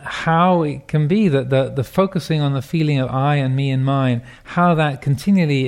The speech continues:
exacerbates, uh, and promotes the feelings of alienation and insecurity and unhappiness, loneliness. Um, and this is really, uh,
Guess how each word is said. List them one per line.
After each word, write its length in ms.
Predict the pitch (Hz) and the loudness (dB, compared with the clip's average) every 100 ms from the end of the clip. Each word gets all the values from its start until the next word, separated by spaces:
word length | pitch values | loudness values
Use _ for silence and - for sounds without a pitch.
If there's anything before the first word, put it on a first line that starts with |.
| 127 | -2
exacerbates, 880 | 120 202 - 120 117 123 - - - - 135 | 0 0 0 -2 -2 -4 -10 -18 -20 -12 -4
uh, 40 | |
and 580 | 127 127 127 123 117 - | -2 -2 -2 -4 -8 -8
promotes 460 | 143 156 220 135 | -2 0 0 -2
the 80 | 120 | -8
feelings 380 | - 127 123 123 | -6 -2 -2 -2
of 80 | 127 | 0
alienation 640 | 127 131 135 160 180 - | 0 2 0 0 -2 -2
and 120 | 113 | -2
insecurity 680 | 120 120 - - 160 151 123 | -2 -4 -6 -4 -2 -2 -2
and 120 | 113 | -4
unhappiness, 760 | 117 113 135 143 123 117 - - | -2 -4 -6 -8 -10 -10 -16 -8
loneliness. 600 | 131 143 151 127 - - _ _ _ - - - - | -4 -2 -2 -6 -10 -18 _ _ _ -20 -20 -20 -8
Um, 180 | 123 135 | -2 2
and 100 | 160 | 2
this 160 | 185 | 2
is 160 | 175 139 | -2 0
really, 400 | 160 156 147 139 - - _ - | 2 2 0 -2 -10 -20 _ -2
uh, 340 | 127 127 127 | 0 0 -4